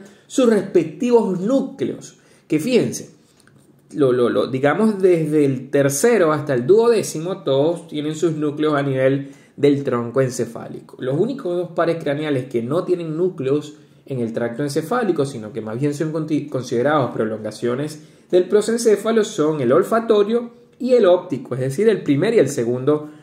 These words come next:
par craneal. El par craneal número tres, en este caso, que es el nervio terminal, igualmente se puede considerar como que tampoco tiene núcleos a nivel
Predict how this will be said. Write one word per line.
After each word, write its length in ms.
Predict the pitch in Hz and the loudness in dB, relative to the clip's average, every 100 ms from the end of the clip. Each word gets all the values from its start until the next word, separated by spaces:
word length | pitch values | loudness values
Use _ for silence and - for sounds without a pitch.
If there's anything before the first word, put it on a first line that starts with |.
| - _ | -20 _
par 260 | 160 147 - | 0 0 0
craneal. 440 | 131 113 - - - _ _ _ - | -2 -4 -8 -16 -20 _ _ _ -2
El 420 | 175 175 180 170 | 2 4 2 0
par 160 | 196 226 | 0 2
craneal 280 | 277 254 | 2 2
número 300 | 240 233 233 | 2 4 4
tres, 300 | 220 226 220 | 4 4 2
en 100 | 170 | 0
este 220 | 160 160 170 | -2 -2 0
caso, 360 | 175 170 190 | 0 2 -2
que 100 | 170 | 0
es 60 | 156 | 0
el 140 | 165 | 0
nervio 300 | 165 160 165 | 0 2 4
terminal, 560 | 165 170 185 185 175 175 | 2 0 -2 0 0 2
igualmente 920 | 156 143 143 156 151 147 143 196 196 - - _ | 2 4 2 2 -2 -2 -2 -2 -2 -20 -20 _
se 200 | - 127 | -8 -8
puede 260 | 127 127 135 | -2 0 2
considerar 460 | 170 160 127 120 | 0 2 0 0
como 200 | - 160 | -2 -4
que 120 | 131 117 | -4 -4
tampoco 420 | 113 117 123 139 | -2 -2 -2 -2
tiene 320 | 143 143 139 | 0 0 0
núcleos 540 | 139 147 151 143 143 | 0 0 0 0 0
a 40 | 135 | 0
nivel 640 | 120 117 120 135 139 - | -2 0 0 0 -4 -12